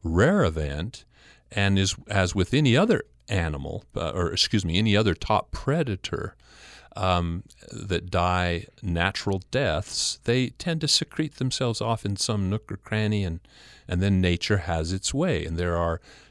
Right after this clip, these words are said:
decomposers, there are scavengers, there are gnawers and chewers. Uh, plus, we're, uh, we're talking about an animal that tends to inhabit, um, uh, wet coniferous forests in, in the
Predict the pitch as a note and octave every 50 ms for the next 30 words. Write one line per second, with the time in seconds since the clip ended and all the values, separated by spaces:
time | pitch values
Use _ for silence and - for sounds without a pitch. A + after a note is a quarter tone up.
0 | - _ _ - E2 - - E2 D#2+ D2+ - E2+ D#2 E2 D#2 D#2 D#2+ F#2 G2 -
1 | - - E2 D#2 D2+ D2+ D#2+ - - - - D#2 D#2 D#2 E2 E2+ E2+ E2+ F2+ F#2+
2 | F#2+ - - D#2+ D#2+ D#2+ E2 E2 E2+ F2+ F2 E2+ D#2+ D2+ D#2 E2 F#2 G2 F#2 -
3 | E2+ D#2+ D#2 - - G#2 F2 E2 E2+ F#2 A2 - - - - - - - - -
4 | - - - - - F2 E2 D#2+ E2 - - - - E3+ F#3+ E3 - - A#2+ G#2
5 | G#2 G2+ - - - - - - F#2+ - - - - - A#2 A#2 G#2+ G#2 G2 F#2+
6 | F#2+ F#2+ F2+ - - - - - A2 A2 - - G2 G2 F#2 F#2+ F#2 F2+ F2+ F#2
7 | F#2+ F#2+ F#2+ F#2 F2+ E2+ E2+ D#2+ - - F#2 F2+ - - F2 E2+ E2 E2 F#2 F#2
8 | F2+ E2+ E2 E2 E2 - - - - - - - _ - - F2+ F2 E2 E2 D#2+
9 | D#2+ D#2+ E2 F2 G2 - - - E2 E2 E2+ E2+ F2 F#2 G#2+ - - - - -
10 | - - F2 F2+ F#2+ - - F#2+ F#2 F#2 - - - - - - - - - -
11 | E3 C#3+ F2+ - D#2 D#2+ - - - - - - - E2 D#2 D#2+ E2 D#2+ F2 F2
12 | D#2+ D#2+ D#2 D2+